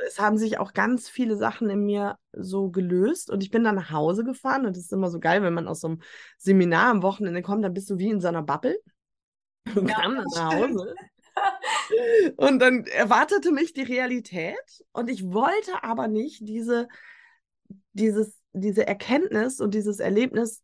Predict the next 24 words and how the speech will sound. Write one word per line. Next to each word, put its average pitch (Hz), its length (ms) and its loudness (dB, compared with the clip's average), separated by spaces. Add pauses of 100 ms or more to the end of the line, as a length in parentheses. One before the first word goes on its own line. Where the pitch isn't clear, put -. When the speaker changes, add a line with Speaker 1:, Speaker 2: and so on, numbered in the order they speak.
(140)
Speaker 1:
nur 233 240 4
in 262 120 4
dieser 240 220 2
Bubble 233 360 4
haben. 180 200 -2
Ich 175 140 -8
wollte 247 320 2
es 226 220 -2
auch 220 160 -2
in 220 80 0
meinem 214 240 2
Leben 202 340 -4
haben. 151 200 -8
Und 165 140 -10
ich - 80 -20
kam 226 180 -2
nach 190 140 -4
Hause 175 300 -4 (600)
und 208 200 4
im 359 220 4
Vorgarten 208 960 -2
stand 202 440 -2
eine 190 280 2
Distel. 175 640 -10